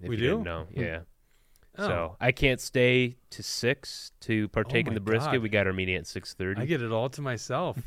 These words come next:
Speaker 1: <laughs>
Speaker 2: and Liberty Longbeard if he comes,
Speaker 1: <laughs>
Speaker 2: which I do need to talk to him. Okay. Well, it doesn't matter, guys. Leftover brisket's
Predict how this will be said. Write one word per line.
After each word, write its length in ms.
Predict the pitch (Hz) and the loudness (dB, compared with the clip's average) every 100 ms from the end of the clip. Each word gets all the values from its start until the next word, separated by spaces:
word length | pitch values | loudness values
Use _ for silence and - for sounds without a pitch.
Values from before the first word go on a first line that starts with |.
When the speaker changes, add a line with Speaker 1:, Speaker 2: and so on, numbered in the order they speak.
| 127 135 | -4 -2
Speaker 1:
<laughs> 240 | 113 - | -4 -2
Speaker 2:
and 340 | 147 151 135 | 2 4 2
Liberty 240 | 139 151 135 | 2 2 0
Longbeard 460 | 131 160 160 113 | 0 0 0 -2
if 120 | 104 107 | -4 -10
he 60 | |
comes, 360 | - 101 98 101 - - | -10 -8 -8 -10 -6 -2
Speaker 1:
<laughs> 960 | 113 - 131 127 120 - - _ - | -2 -2 -4 -2 -6 -8 -12 _ -12
Speaker 2:
which 160 | 123 123 | -8 -4
I 40 | |
do 120 | 127 | -4
need 120 | 170 120 | -2 -4
to 60 | |
talk 280 | 110 143 151 | -4 -4 -4
to 80 | 101 | -10
him. 160 | 95 - - - - - - - - - - - - - | -12 -16 -20 -18 -18 -16 -18 -16 -16 -14 -16 -14 -12 -10
Okay. 240 | 127 - - - - - | -8 -8 -10 -12 -12 -2
Well, 140 | 139 | 0
it 60 | 143 | 4
doesn't 240 | 180 123 | 4 4
matter, 180 | 117 98 | 0 -2
guys. 340 | 98 101 92 - | -4 -6 -8 -6
Leftover 360 | 139 127 117 | -6 -4 -4
brisket's 520 | 95 101 - 98 - | -4 -6 -8 -12 -14